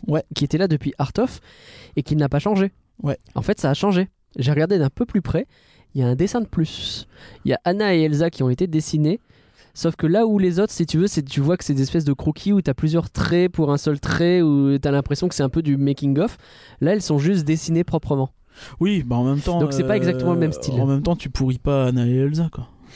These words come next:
Speaker 1: Donc à un moment donné, euh, t'as quand même deux
Speaker 2: <laughs> C'est vrai.
Speaker 1: héroïnes qui sont plutôt sympas, c'est quand même con de les rendre au même niveau que les, que toutes les merdasses que Disney a pu sortir,
Speaker 2: Mais
Speaker 1: euh,
Speaker 2: tu vois
Speaker 1: précédemment.
Speaker 2: que ça clash un petit peu avec le côté, euh, ils ont pas voulu changer tout le truc.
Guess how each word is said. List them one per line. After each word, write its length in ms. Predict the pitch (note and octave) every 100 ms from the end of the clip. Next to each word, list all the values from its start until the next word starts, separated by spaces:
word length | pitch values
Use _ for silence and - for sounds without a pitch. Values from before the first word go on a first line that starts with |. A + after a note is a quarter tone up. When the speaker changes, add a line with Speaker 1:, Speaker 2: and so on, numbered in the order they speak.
| - D#3
Speaker 1:
Donc 160 | B2+
à 60 | C3
un 40 |
moment 200 | A#2+ C3
donné, 280 | B2+ C#3 F3
euh, 200 | - B2+ A#2+
t'as 80 |
quand 140 | A#2+ B2+
même 140 | B2+
deux 160 | B2 C3+
Speaker 2:
<laughs> 20 |
C'est 140 | C3
vrai. 80 | C3
Speaker 1:
héroïnes 220 | C3 D3
qui 100 | C3+
sont 100 | -
plutôt 280 | B2 - -
sympas, 340 | - B2+ D#3+ D#3
c'est 140 | -
quand 120 | -
même 140 | A#2 B2
con 160 | D#3
de 80 | D3
les 60 | B2
rendre 200 | A#2+ B2
au 60 |
même 160 | A2 C3
niveau 260 | C3 C3 D#3
que 120 | -
les, 80 | A#2+ - - - - -
que 100 | -
toutes 240 | - -
les 80 | C3+
merdasses 580 | C3 C3 B2+ C3+ - -
que 100 | - B2 -
Disney 320 | C3 B2 C#3+
a 40 | C3
pu 140 | B2+
sortir, 400 | - - - C#3
Speaker 2:
Mais 80 | D#3
Speaker 1:
euh, 40 |
Speaker 2:
tu 120 | A#2+
vois 140 | E3+ G3
Speaker 1:
précédemment. 560 | - D#3+ E3 D#3+ D#3 D#3
Speaker 2:
que 60 | E3
ça 160 | - -
clash 240 | G3 F3+
un 80 | F3+
petit 160 | -
peu 160 | D#3+ F#3
avec 220 | F3+ D3+
le 80 | C#3+
côté, 440 | C3+ C#3+ F3 E3+ D3+
euh, 560 | C3+ C3 C3 C3+ C3 -
ils 160 | D3
ont 60 | C3
pas 100 | D#3+
voulu 220 | D#3 D#3+
changer 300 | D3+ D3+ D#3
tout 120 | D3+
le 400 | D#3+ D3+ C3+ B2+
truc. 380 | B2 - F3 -